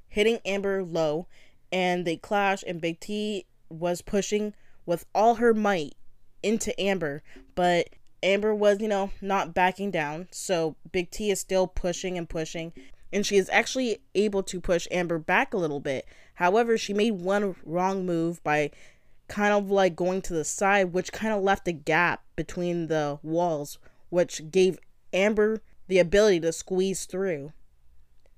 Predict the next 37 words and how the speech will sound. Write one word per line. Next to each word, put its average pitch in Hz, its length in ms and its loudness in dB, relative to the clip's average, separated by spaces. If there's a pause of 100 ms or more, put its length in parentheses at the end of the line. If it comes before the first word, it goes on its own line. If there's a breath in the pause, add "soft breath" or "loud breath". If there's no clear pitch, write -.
And 170 140 -4
she 175 80 -4
was 170 140 0
able 180 220 2
to 180 140 -8
run 175 300 0
to - 120 -6
the 180 120 0
opposite 165 340 -2
side, 160 300 2
hitting 165 260 0
her 175 120 -4
button, 156 360 -4
making 151 360 -6 (120)
Amber 170 360 -2
the 156 120 -4
winner 165 460 -2
of 147 380 -4
this 151 240 -4
elimination. 135 800 -8 (640 loud breath)
So 180 440 6
Amber 247 640 4
took 214 380 0
the 208 160 4
win 156 420 -2 (300)
on 160 220 -4
this 165 220 0
one, 156 300 -4
defeating 180 420 -4
another 170 380 0
female 185 580 -2
rookie 170 560 -4
in 170 140 -6
a 147 60 -4
hall 196 320 0
brawl 165 260 2
elimination. 160 800 -4